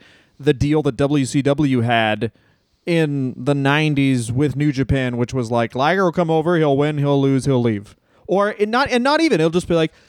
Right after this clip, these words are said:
"Hey, did you some other," like, even in ninety-nine to two thousand, I mean, the dog shit days of W C W, but, like, literally be like,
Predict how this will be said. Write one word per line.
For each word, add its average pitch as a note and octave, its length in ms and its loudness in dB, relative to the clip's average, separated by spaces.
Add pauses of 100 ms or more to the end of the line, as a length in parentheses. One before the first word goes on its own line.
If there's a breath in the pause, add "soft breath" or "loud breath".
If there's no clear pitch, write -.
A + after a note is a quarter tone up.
(120)
"Hey, D#4+ 220 2
did A#3+ 100 -10
you F4+ 100 0
some C#4+ 160 -6
other," D4 200 -2
like, G#3 240 -2
even A3 360 -2
in F#3 140 0
ninety-nine G3+ 420 0
to E3+ 60 -6
two F#3 120 -4
thousand, D#3+ 520 -2
I C#3+ 100 -2
mean, C#3 500 -4
the D3+ 160 -4
dog D3 280 2
shit - 180 -2
days C#3+ 200 2
of B2+ 60 -10
W C3 160 0
C - 100 -12
W, B2+ 360 0
but, A#2+ 200 0
like, B2 260 -4
literally D#3+ 300 -2
be D3+ 100 0
like, D#3+ 160 -2